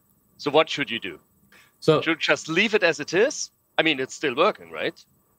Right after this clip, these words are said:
Speaker 2: Yeah, so we, I mean, obviously we care deeply about back compat in the dot net platform. You should be able to, mo-, we, we, we wanna make sure you can move your app forward from version to version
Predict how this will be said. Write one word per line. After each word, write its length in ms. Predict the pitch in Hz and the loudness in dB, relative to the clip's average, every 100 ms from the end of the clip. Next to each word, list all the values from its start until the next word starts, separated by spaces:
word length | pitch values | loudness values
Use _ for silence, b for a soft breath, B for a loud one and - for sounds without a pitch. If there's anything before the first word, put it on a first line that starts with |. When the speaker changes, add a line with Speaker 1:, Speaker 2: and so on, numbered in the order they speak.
| _ - | _ 0
Speaker 2:
Yeah, 200 | 165 143 | 2 2
so 260 | - 143 | 2 2
we, 180 | 139 165 | 4 2
I 40 | 147 | 2
mean, 140 | 151 | 2
obviously 300 | 170 180 180 | 2 2 2
we 140 | 165 | 2
care 180 | 160 160 | 2 2
deeply 360 | 147 156 151 147 | 2 2 4 4
about 340 | 131 123 113 _ 127 | 4 2 0 _ -6
back 240 | 120 120 - | -2 0 0
compat 380 | 104 104 92 - _ | -2 -2 -2 -6 _
in 100 | 107 | -4
the 80 | 98 | -2
dot 160 | 104 | -2
net 120 | 98 - | -2 -2
platform. 340 | 92 87 85 | -2 -2 -4
You 100 | 104 | -4
should 180 | - 131 | 0 2
be 80 | 131 | 4
able 120 | 123 | 2
to, 60 | |
mo-, 200 | 110 113 | 2 0
we, 180 | 131 135 | 2 2
we, 240 | 131 123 120 _ | 4 0 0 _
we 80 | 127 | 0
wanna 180 | 131 143 | 4 4
make 100 | 143 | 2
sure 120 | 151 | 2
you 100 | 143 | 2
can 120 | 143 | 2
move 240 | 113 131 143 | 2 4 4
your 180 | 139 131 | 4 2
app 220 | 127 - | -2 -2
forward 400 | 123 113 98 95 | -2 2 2 0
from 120 | 98 | -2
version 300 | 98 107 113 | 0 0 2
to 80 | 107 | 0
version 580 | 98 110 113 139 151 | 2 2 2 2 2